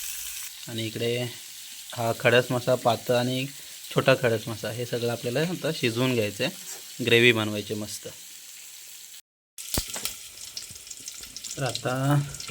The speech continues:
ग्रेव्ही बनवून घेऊया, पचपचीत असा रस्सा. तर, अ,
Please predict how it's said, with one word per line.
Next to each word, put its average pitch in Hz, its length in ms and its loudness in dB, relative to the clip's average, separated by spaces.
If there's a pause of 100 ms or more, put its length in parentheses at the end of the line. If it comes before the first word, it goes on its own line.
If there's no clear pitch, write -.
(140)
ग्रेव्ही 120 320 6
बनवून 123 300 2
घेऊया, 117 300 2 (560)
पचपचीत 113 420 -2
असा 117 220 -2
रस्सा. 110 380 4 (840)
तर, 113 400 2
अ, 113 40 0